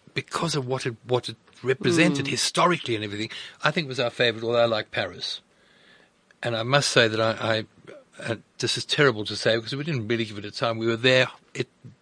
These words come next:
Speaker 1: rained and it poured and it sleeted and the wind howled, and that was Dover. And all the people seemed miserable, and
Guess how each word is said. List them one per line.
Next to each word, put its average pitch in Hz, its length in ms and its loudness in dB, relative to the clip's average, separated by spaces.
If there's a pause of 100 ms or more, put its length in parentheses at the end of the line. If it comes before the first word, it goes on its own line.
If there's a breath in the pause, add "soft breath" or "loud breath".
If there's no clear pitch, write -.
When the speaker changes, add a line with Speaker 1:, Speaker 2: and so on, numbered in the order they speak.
(140)
Speaker 1:
rained 139 800 0
and 139 140 2
it 131 80 -4 (260)
poured 139 640 4
and 135 180 0
it 131 80 -6 (520 loud breath)
sleeted 147 800 0 (300 loud breath)
and 139 240 2
the 139 80 4
wind 147 420 4
howled, 135 460 2
and 123 100 0
that 120 120 -4
was 120 140 -4
Dover. 104 440 0 (1400 soft breath)
And 117 120 0
all 135 120 2
the 135 80 8
people 127 320 0
seemed 120 300 0
miserable, 104 540 0 (520 loud breath)
and 107 280 -2